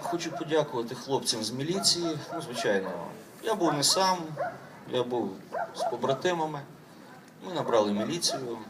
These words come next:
Я дякую хлопцям, вони миттєво відреагували. Поки ми дійшли, вони під'їхали. Довший час ми це все оглядали, складали протоколи. Я дякую хлопцям з міліції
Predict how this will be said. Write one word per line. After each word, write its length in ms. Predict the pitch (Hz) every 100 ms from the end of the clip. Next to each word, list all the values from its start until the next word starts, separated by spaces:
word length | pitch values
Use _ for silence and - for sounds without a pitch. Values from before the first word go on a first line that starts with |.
| 110
Я 60 | 110
дякую 380 | 120 120 110 101
хлопцям, 480 | 123 147 - 147
вони 480 | 139 659 110 101 92 104
миттєво 460 | 110 113 123 104
відреагували. 1000 | 98 101 107 107 110 131 175 180 165 - -
Поки 260 | 113 -
ми 160 | 120 117
дійшли, 440 | 101 95 - 104
вони 280 | 95 101 98
під'їхали. 760 | - - - - 539 - - 640 640 - 622 640 -
Довший 340 | 120 120 -
час 380 | 101 - 101 -
ми 60 | 98
це 140 | -
все 200 | - -
оглядали, 680 | 95 101 131 180 180 82 - 110 107 - -
складали 540 | - 113 110 107 95
протоколи. 680 | - 120 139 147 185 175 123 117 - - - - - -
Я 80 | 160
дякую 420 | 175 135 110 101
хлопцям 460 | - 117 107 104
з 60 | 101
міліції 520 | 110 107 98 - -